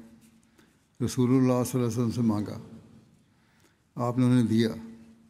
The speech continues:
پھر انہوں نے آپ سے مانگا اور آپ نے انہیں دیا، پھر انہوں نے آپ سے مانگا اور آپ نے انہیں دیا، یہاں تک کہ آپ کے پاس جو تھا وہ ختم ہو گیا۔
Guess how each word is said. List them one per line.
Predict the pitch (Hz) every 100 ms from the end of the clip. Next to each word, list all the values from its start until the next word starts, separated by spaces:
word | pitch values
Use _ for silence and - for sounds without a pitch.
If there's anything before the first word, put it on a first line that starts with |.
| _ _ _ _ _
پھر | 127 143
انہوں | 147 143
نے | 131
آپ | 123 131
سے | 120
مانگا | 110 101 107 - - - _ _ _ _ _ _
اور | - 123
آپ | 123 120
نے | 127
انہیں | 120 117
دیا، | 113 110 107 - - - - _ _ _ _ _ -
پھر | 135
انہوں | 147 151 151
نے | 143
آپ | 135
سے | -
مانگا | 127 110 104 104 117 - - - _ _ _ _ -
اور | 139 131
آپ | 127 123
نے | 127
انہیں | 117 117
دیا، | 113 113 110 - - - - _ _ - _ _ _ -
یہاں | 113 117 123
تک | 127 -
کہ | 131
آپ | 117 117
کے |
پاس | 113 120 110 -
جو | 117
تھا | 113 123
وہ | 110 113
ختم | - 120 110
ہو | 117 113
گیا۔ | 113